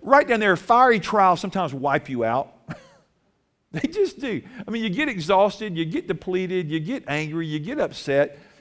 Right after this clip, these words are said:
and, and a trial comes and it just wipes you out. I, I know, man, I, I've been there. Um, I, I've had a trial recently I've been going through. And man, I, I gotta tell you, it, it's not been very fun.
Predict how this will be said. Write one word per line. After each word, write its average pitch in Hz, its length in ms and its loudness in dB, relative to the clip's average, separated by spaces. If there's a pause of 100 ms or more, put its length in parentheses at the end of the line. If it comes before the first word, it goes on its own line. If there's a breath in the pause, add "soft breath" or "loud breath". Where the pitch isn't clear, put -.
(100)
and, 196 140 -2
and 175 140 2
a - 40 4
trial 262 340 0
comes 214 300 0
and 233 100 0
it 381 80 -4
just 330 140 -2
wipes 147 480 2
you 165 100 -2
out. 196 180 2
I, 233 220 -2
I - 20 0
know, 320 240 6
man, 254 160 4
I, 240 200 0
I've 277 120 -2
been 311 180 -4
there. 175 320 2 (540 loud breath)
Um, 202 340 0 (320)
I, 220 200 4
I've 233 80 8
had 233 160 6
a 226 60 4
trial 226 400 6
recently 185 400 -4
I've 139 100 0
been 131 120 -4
going 123 200 -6
through. 113 320 -10 (800)
And 165 120 -10
man, 370 220 -4
I, 240 160 -6
I 294 60 -6
gotta 254 160 2
tell 233 240 -2
you, 190 100 0
it, 208 220 -6
it's 233 180 -14
not 247 300 -4
been 220 120 -6
very 143 200 -4
fun. 120 480 -12